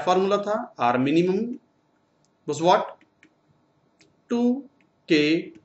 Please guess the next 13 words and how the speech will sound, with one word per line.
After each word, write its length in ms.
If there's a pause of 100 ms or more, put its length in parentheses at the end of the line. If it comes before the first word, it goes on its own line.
(100)
जेड 600 (320)
ई 180
स्क्वायर 560 (140)
upon 420 (140)
half 260
M 180
V 160
square, 480 (380)
M 240
alpha, 340 (1300)
V 260
alpha 320
square। 380